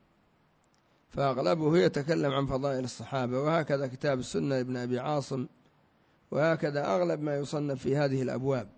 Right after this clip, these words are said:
كشرح أصول اعتقاد أهل السنة للالكائي، فهم يركزون على مسألة الصحابة رضوان الله عليهم تركيزاً مهماً،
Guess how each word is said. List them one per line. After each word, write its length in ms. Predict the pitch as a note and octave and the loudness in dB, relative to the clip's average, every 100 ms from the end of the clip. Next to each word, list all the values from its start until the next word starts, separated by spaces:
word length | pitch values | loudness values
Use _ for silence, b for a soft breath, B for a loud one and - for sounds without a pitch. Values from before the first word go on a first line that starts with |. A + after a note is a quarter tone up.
| _ _ _ _ _ _ _ _ _ _ _ _ _ - | _ _ _ _ _ _ _ _ _ _ _ _ _ -8
كشرح 420 | C3+ B2+ D#3 C3 | -6 -4 -2 -2
أصول 340 | B2+ - D3+ B2 | -4 -4 -2 -2
اعتقاد 400 | A#2 - C#3 B2+ | -4 -4 -2 -2
أهل 140 | C3 | -4
السنة 360 | B2 D3+ D3 C3+ | -4 -2 0 0
للالكائي، 840 | B2 B2+ A#2+ A#2+ E3 D3 D3 - - - _ _ _ b b b b | 0 -2 -4 -2 0 2 0 -6 -12 -20 _ _ _ b b b b
فهم 280 | - D3 D3+ | -2 0 0
يركزون 560 | D3 C#3+ - D3 E3+ E3 | 0 -2 -4 2 4 4
على 280 | C#3 C#3 C#3+ | 4 2 -2
مسألة 320 | C3+ C3 C3 | -2 -2 -2
الصحابة 560 | C3 - B2 D#3 D#3 | -4 -10 -2 0 2
رضوان 280 | C3+ A#2+ B2+ | 0 0 -2
الله 160 | B2+ B2 | -2 -2
عليهم 360 | C3 C#3 C#3 | -2 0 -2
تركيزاً 560 | B2+ B2 B2 D3+ D3 D#3 | -2 -6 -2 -2 -2 -2
مهماً، 760 | D3+ C3+ C3 D3 C#3 C#3 C3+ | -2 -2 -2 -2 -2 -2 -4